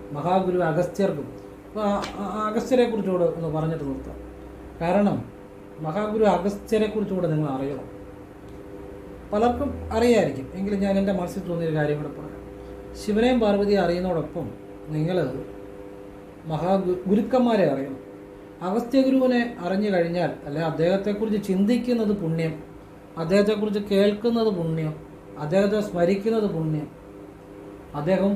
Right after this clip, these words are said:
ശിവൻ തന്നെയാണ്, അഗസ്ത്യർ ശിവൻ തന്നെയാണ്. ശുദ്ധ ബോധമാണ് അദ്ദേഹം, പരമമായ നന്മയാണ് അദ്ദേഹം. അദ്ദേഹം പരമഗുരുവാണ്,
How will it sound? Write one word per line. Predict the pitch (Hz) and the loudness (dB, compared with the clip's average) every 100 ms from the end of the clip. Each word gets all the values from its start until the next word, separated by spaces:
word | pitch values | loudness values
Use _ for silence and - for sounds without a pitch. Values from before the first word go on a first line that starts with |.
| - | 0
ശിവൻ | 160 156 165 170 | -2 0 2 2
തന്നെയാണ്, | 160 139 135 - - - - - 175 | 0 -2 -4 -10 -16 -18 -16 -12 -8
അഗസ്ത്യർ | 185 190 233 240 220 | -4 -4 0 -2 0
ശിവൻ | 226 233 | -2 -2
തന്നെയാണ്. | 233 220 180 - - - - - - - - - - - - - | -2 -4 -6 -8 -14 -16 -18 -18 -20 -20 -20 -20 -18 -18 -18 -10
ശുദ്ധ | 208 190 196 254 202 | -6 -4 4 6 6
ബോധമാണ് | 202 233 226 185 165 | 6 6 6 4 0
അദ്ദേഹം, | 143 123 113 - - - - - - - - - | -4 -6 -10 -12 -16 -18 -18 -18 -18 -18 -10 -2
പരമമായ | 151 190 208 220 226 202 180 | 0 4 4 4 4 4 4
നന്മയാണ് | 175 202 202 175 160 | 4 4 4 2 0
അദ്ദേഹം. | 135 135 135 - - - - - - - - - 101 101 98 101 98 98 98 98 98 98 98 101 101 101 - - - - - - 127 | -2 -6 -10 -12 -18 -18 -18 -16 -16 -16 -18 -16 -16 -16 -16 -14 -14 -14 -16 -16 -16 -16 -16 -16 -16 -16 -16 -16 -16 -16 -16 -14 -10
അദ്ദേഹം | 123 165 185 - | 0 2 2 -2
പരമഗുരുവാണ്, | 147 156 185 190 160 175 165 147 | -4 -2 0 2 0 0 0 0